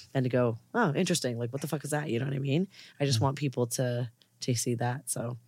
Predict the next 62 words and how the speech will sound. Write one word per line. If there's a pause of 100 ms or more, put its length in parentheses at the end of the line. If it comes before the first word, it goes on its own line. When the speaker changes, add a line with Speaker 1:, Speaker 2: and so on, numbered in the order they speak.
(160)
Speaker 2:
That's
great.
Speaker 1:
yeah,
Speaker 2:
That's
Speaker 1:
I
just,
Speaker 2:
great.
Speaker 1:
and
as
long
as
people
connect
with
it,
I'm
happy
in
whatever
way
that
is,
you
know?
Like,
I'm
just, (100)
when
people
are
like,
"Oh,
that's
so
cool,"
like,
that, (460)
that
comment
gives
me
more
joy
than
anything
else.
Speaker 2:
Do
Speaker 1:
When
Speaker 2:
you
Speaker 1:
people
Speaker 2:
ever,
Speaker 1:
just
Speaker 2:
do
you,
Speaker 1:
enjoy
it. (260)
Speaker 2:
do
you
get
people
to
get